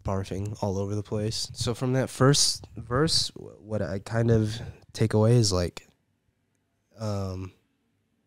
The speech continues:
everyone thinks that they know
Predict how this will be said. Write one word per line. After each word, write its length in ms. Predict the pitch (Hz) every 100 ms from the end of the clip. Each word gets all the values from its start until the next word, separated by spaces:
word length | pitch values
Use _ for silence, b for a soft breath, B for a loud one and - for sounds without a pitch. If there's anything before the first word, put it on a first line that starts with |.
| _ _ _ _ 123
everyone 760 | 123 123 127 120 120 117 113 - _ _ _ _ _ _ _
thinks 380 | 117 135 - -
that 180 | 127
they 100 | 127
know 420 | 127 127 131 135